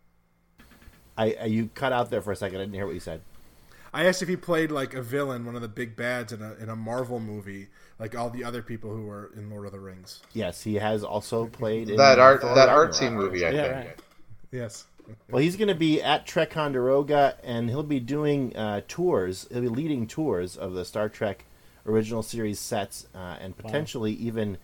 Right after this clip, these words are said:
Speaker 1: in costume and character as Doctor McCoy. So,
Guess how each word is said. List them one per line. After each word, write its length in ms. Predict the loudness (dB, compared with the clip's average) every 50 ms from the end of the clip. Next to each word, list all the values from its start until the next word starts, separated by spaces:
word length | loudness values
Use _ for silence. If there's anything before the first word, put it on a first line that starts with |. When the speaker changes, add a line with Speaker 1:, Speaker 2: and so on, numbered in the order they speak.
| -16 -20 -20 -20 -12 -8
Speaker 1:
in 200 | -6 -6 -6 -6
costume 500 | -6 -8 -8 -8 -8 -8 -8 -8 -8 -6
and 160 | -6 -8 -8
character 460 | -6 -6 -6 -6 -6 -6 -6 -6 -6
as 180 | -6 -6 -8 -8
Doctor 380 | -8 -8 -8 -8 -8 -10 -10 -12
McCoy. 480 | -12 -12 -10 -8 -6 -6 -6 -8 -10
So, 300 | -8 -4 -2 -2 -2 -4